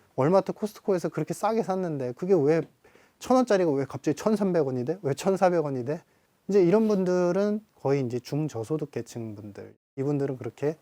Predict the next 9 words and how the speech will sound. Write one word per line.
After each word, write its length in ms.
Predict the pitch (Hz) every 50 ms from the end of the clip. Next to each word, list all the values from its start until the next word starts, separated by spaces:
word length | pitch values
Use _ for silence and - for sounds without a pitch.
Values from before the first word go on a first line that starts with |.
| _ _
큰 540 | - - - - 262 247 202 139 113 104 -
어떤 460 | - 127 - - 151 143 131 123 117 127
소득의 360 | - - 214 214 233 208 196
혜택은 400 | 196 202 - - 196 160 165 156
없고, 420 | 131 98 - _ _ - 104 98 98 _ _ _ _ _ _ _ _ _ _ _
그러니까 200 | - 180 156 151
이분들은 340 | 165 196 196 180 180 175
불만이 300 | - - 117 120 127 135 127
많지만, 500 | 107 101 98 - - - 131 117 95